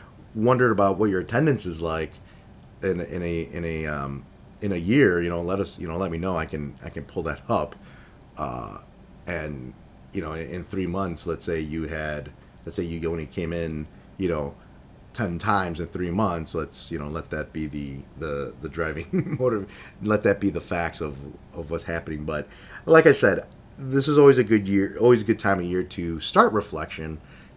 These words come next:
look back at your year in, in, in Brazilian Jiu-Jitsu, and kind of really, really, um, gain,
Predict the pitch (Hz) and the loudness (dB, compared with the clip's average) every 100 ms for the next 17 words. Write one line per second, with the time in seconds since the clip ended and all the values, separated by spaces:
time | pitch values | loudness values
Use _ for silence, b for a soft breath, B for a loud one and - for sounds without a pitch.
0 | - 107 143 147 110 101 90 82 82 80 | -10 4 4 6 2 2 -2 -2 -2 0
1 | 80 82 80 - 82 67 85 80 76 80 | 0 0 -4 -8 -10 -8 -8 -8 -8 -8
2 | 80 73 76 - 80 76 - 87 85 82 | -6 -8 -8 -6 -6 -6 -10 -8 -6 -8
3 | - B B - 120 170 110 82 92 104 | -10 B B -8 0 0 0 -4 2 4
4 | 117 113 92 95 95 90 82 - B B | 4 4 2 2 2 0 -4 -8 B B
5 | B - - - - - 87 85 78 73 | B -20 -20 -20 -20 -10 -6 -6 -6 -10
6 | 69 - - - - - - - - - | -14 -18 -20 -20 -20 -20 -20 -20 -20 -20
7 | - 101 95 107 117 110 107 101 | -20 -14 -10 0 2 4 2 0